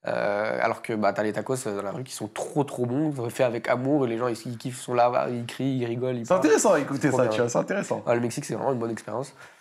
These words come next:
Speaker 1: Bien sûr, bon, c'est mieux d'être avec des Mexicains et de savoir où aller, parce qu'il y a des endroits un peu plus, euh, dangereux. Mais si tu vas dans les bons coins, en vrai, les gens sont archi accueillants, très gentils. Euh, par exemple, les, les parents d'M Kaleo, euh, trop, trop gentils avec moi. À chaque fois, ils m'accueillent, euh,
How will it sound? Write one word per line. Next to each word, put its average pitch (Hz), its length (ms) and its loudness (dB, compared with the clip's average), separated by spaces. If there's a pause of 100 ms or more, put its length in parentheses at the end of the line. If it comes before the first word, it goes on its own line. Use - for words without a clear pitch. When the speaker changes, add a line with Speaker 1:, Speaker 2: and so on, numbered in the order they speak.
(160)
Speaker 1:
Bien 139 140 4
sûr, 160 160 4
bon, 156 140 4 (120)
c'est - 140 -2
mieux 131 120 2
d'être 127 160 -2
avec 120 120 2
des 120 100 0
Mexicains 120 220 -2
et 135 60 2
de 113 40 -6
savoir 120 280 4
où 120 60 2
aller, 123 140 0
parce 127 120 -4
qu'il 110 140 -4
y 107 60 -2
a - 20 -2
des 104 60 -6
endroits 110 380 2
un 107 80 -4
peu 107 100 -12
plus, 113 240 -6
euh, 104 100 -4 (380)
dangereux. 117 340 -2 (280)
Mais 123 100 -2
si 123 140 -2
tu 127 100 -4
vas 135 80 6
dans 127 60 6
les 127 80 4
bons 123 120 0
coins, 143 140 4
en 135 60 2
vrai, 123 180 2
les 117 60 -2
gens 113 100 -6
sont - 220 -6
archi - 220 -2
accueillants, 120 340 0
très 135 220 2
gentils. 123 380 -2 (480)
Euh, 101 140 -4
par 110 120 -2
exemple, 120 240 -2
les, 113 160 -2
les 113 100 -2
parents 110 200 0
d'M 113 160 -4
Kaleo, 113 360 -2
euh, 101 140 -4
trop, - 240 -8
trop 123 180 -2
gentils 113 240 -2
avec 107 220 -4
moi. 110 200 -2
À 104 40 -8
chaque 104 160 -12
fois, 110 120 -6
ils 104 60 -4
m'accueillent, 104 400 -4
euh, - 40 -8